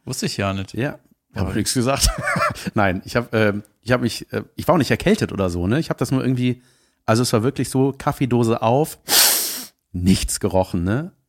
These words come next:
Speaker 2: Also,
Speaker 1: Brilliant.
Speaker 2: oder Zwiebel oder gar nichts gemerkt, ne? Und dann
Speaker 1: Mhm.
Speaker 2: hab ich gedacht, ey, das, ah, das Symptom Nummer eins, hm, ich lass mich mal testen. So hab ich einen P-C-R-Test gemacht, negativ. Dann war ich beim, äh, H N O,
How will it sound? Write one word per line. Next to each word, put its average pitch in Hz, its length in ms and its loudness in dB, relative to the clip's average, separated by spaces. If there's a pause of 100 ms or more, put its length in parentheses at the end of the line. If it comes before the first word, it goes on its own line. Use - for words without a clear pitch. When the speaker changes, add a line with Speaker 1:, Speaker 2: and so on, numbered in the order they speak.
(160)
Speaker 2:
Also, 98 200 0
Speaker 1:
Brilliant. 95 280 0
Speaker 2:
oder 98 180 0
Zwiebel 113 600 2
oder 113 340 2 (100)
gar 104 220 2
nichts - 220 -4
gemerkt, 90 400 0
ne? 101 80 0
Und 95 80 2
dann 90 80 0
Speaker 1:
Mhm. 95 80 -6
Speaker 2:
hab 98 100 -2
ich 87 60 -12
gedacht, - 80 -20
ey, 85 320 -4
das, 87 140 -8 (160)
ah, - 140 -12
das 80 120 -12 (320)
Symptom 92 420 -4
Nummer 98 240 0
eins, 110 400 -2
hm, 98 280 -2 (120)
ich - 120 -8
lass 95 160 0
mich 101 100 0
mal 127 100 -2
testen. 90 300 -2
So 92 80 0
hab 107 80 0
ich 113 80 -6
einen 98 80 -4
P-C-R-Test 110 580 -6
gemacht, 147 400 -6
negativ. 120 580 -4 (600)
Dann 104 180 0
war 98 140 2
ich 98 100 -8
beim, 92 400 -2 (720)
äh, 101 60 -2
H 95 340 0
N 98 140 0
O, 123 260 -2